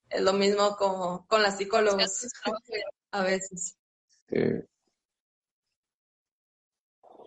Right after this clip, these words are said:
Speaker 2: Con los psicólogos y con los abogados y con los contadores y con todo el mundo en este país y en, y en muchos países de Latinoamérica. Tris-,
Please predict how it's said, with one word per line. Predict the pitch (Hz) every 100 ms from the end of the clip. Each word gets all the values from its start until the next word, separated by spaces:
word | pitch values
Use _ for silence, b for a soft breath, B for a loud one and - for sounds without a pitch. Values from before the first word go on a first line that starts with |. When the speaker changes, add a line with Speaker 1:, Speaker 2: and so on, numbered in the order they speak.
| -
Speaker 2:
Con | 143 135
los | 143
psicólogos | 147 165 185 196 185
y | 165
con | 151
los | 135
abogados | 139 127 131 156 175 165
y | 135
con | 131
los | 117
contadores | 135 117 123 127 160 151
y |
con | 147 123
todo | 151 160
el |
mundo | 151 160 151
en | 135
este | - 139
país | 120 139 151 139
y |
en, | 123 113 110 107 -
y | 113 113
en | 120
muchos | 139 151 147
países | 127 127 131
de | 123
Latinoamérica. | 117 113 110 110 110 104
Tris-, | 131 143 -